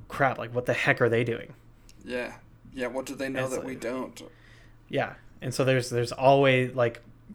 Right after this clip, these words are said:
Speaker 1: there, there's always gonna be this thing that you can grab on easily to, to keep the story going.
Speaker 2: Yeah.
Speaker 1: Um, whether you're doing something part of the module or you've homebrewed something, like, the rivals can always be,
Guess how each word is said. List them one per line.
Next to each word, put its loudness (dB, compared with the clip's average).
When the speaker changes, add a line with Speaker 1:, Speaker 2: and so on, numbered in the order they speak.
Speaker 1:
there, 0
there's 4
always 8
gonna 4
be 4
this 4
thing 2
that 0
you -2
can -4
grab 4
on 2
easily -2
to, -8
to -10
keep -8
the -6
story -2
going. -4
Speaker 2:
Yeah. -12
Speaker 1:
Um, -6
whether 6
you're 2
doing 0
something 0
part 4
of 0
the -2
module 2
or 0
you've -2
homebrewed 0
something, 0
like, 0
the 8
rivals 8
can -2
always 8
be, 0